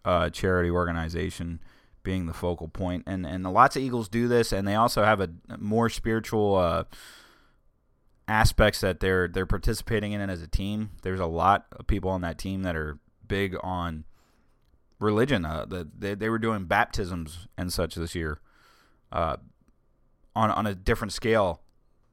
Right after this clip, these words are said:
Find an N F L team where teammates are bonding at that level. Very, very odd to see in a pro sports organization like that.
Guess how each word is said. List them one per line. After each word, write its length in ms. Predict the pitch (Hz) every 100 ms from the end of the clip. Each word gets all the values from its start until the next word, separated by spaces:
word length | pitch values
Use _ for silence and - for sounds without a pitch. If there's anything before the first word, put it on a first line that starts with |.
| -
Find 220 | - 147 156
an 100 | 135
N 120 | 131
F 160 | 120
L 120 | 123 110
team 300 | - 120 104
where 360 | 95 90 87 _ _ -
teammates 380 | 127 110 107 -
are 80 | 90
bonding 580 | 80 98 104 101 98
at 220 | 87 85 95
that 260 | 95 -
level. 420 | 95 92 76 87 - _ _ _ _ _ _ _ _ _ _ _ _ _ -
Very, 520 | 110 127 131 117 104 - -
very 460 | 104 107 101 95 -
odd 340 | 87 90 90 85
to 80 | 85
see 420 | - 87 85 82
in 80 | 85
a 80 | 85 -
pro 340 | 92 85 80
sports 440 | 80 - 87 80 85
organization 640 | 82 80 78 73 76 90
like 200 | 73 -
that. 200 | 73